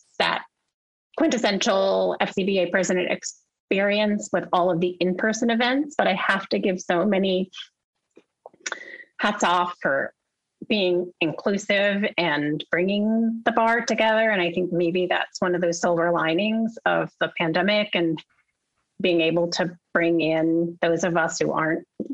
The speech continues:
local in D C to so many events. So because of that, I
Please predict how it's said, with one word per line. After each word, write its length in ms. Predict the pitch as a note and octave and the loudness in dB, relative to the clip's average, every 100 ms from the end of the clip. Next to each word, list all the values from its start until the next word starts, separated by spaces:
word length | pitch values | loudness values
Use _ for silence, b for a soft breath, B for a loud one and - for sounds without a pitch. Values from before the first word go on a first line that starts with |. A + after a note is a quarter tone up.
| - | -2
local 400 | F3+ F3 F3 F3 | 0 2 2 2
in 160 | E3+ | 2
D 160 | E3 D#3+ | 2 -2
C 400 | E3+ E3 E3 E3+ | -2 0 0 0
to 240 | - F3+ - _ | -2 -4 -6 _
so 160 | - F3+ | -2 0
many 240 | F3+ F3+ | 2 2
events. 600 | E3+ E3 F3 G3 - - - | 2 0 0 0 -2 -6 0
So 340 | E3+ D#3+ E3+ B B B B B _ _ _ _ _ - | 2 2 0 B B B B B _ _ _ _ _ -4
because 420 | G3+ G3 D#4 D#4 | -2 0 0 2
of 160 | A#3+ | 0
that, 240 | G3+ E3 - | 0 0 0
I 180 | F3+ | -2